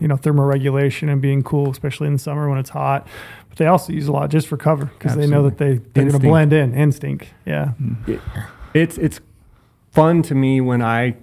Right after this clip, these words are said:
Speaker 2: am able to talk with the hunters either through Instagram or through my
Speaker 1: Mm-hmm.
Speaker 2: podcast or just people that come hunt with me and guys that have hunted a long time. And I'm like, "I'm focusing on shade." And they kinda look at me and they're like,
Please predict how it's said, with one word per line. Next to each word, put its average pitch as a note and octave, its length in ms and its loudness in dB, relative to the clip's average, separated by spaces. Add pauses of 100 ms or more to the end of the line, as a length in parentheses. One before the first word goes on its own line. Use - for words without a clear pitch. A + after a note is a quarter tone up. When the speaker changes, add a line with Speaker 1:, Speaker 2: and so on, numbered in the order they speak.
Speaker 2:
am B2 140 0
able A#2+ 300 0
to A2 520 -2 (340)
talk - 540 -2
with A#2+ 160 -2
the A#2 60 -8
hunters A2 440 0
either A#2 180 0
through A2+ 220 -2
Instagram A2+ 560 -2
or G#2+ 60 -2
through A#2 120 -2
my G#2+ 140 -2
Speaker 1:
Mm-hmm. C3 400 2
Speaker 2:
podcast A2 260 -2
or A2 140 -2
just - 300 -10 (240)
people A#2+ 240 -2
that - 240 -6
come A2+ 180 0
hunt A2+ 220 0
with G#2+ 120 -6
me A2 240 0 (560)
and B2+ 220 0
guys D3 240 -2
that E3+ 60 -2
have A2 160 -4
hunted D3 180 2
a B2 60 2
long A#2+ 260 0
time. C3+ 400 -2 (300)
And A2+ 120 -2
I'm A2+ 140 0
like, A2 240 -4
"I'm B2 160 0
focusing A#2+ 460 -4
on G#2+ 140 -2
shade." B2 360 -4
And - 160 -4
they G#2+ 80 0
kinda A#2 220 -2
look A2+ 200 -4
at B2 60 -4
me A#2 160 -2
and A2 140 -2
they're G#2 120 -2
like, G#2+ 320 -8